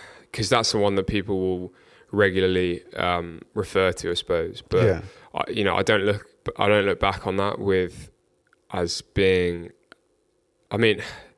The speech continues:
Speaker 1: it's a highlight, yeah, but I don't necessarily look back at it in the same regard as some of the other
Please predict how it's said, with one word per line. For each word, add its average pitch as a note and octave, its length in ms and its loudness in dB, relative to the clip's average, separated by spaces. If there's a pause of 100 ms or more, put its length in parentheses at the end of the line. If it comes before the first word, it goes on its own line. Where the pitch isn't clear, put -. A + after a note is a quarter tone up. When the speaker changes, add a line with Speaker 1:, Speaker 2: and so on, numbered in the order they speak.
(1600)
Speaker 1:
it's G#2+ 200 0
a G2+ 40 -4
highlight, G2+ 440 2
yeah, G2+ 120 4
but F#2+ 100 2
I G2 40 2
don't F#2+ 160 2
necessarily F#2 380 0
look F#2 160 0
back F2+ 200 -2
at F#2+ 60 -4
it F#2+ 80 2
in F2+ 100 -4
the F2+ 60 -4
same F2+ 520 -2 (120)
regard F2+ 420 -2
as F2 140 0
some F2+ 180 -2
of F2 60 -2
the F2+ 80 2
other F2+ 340 0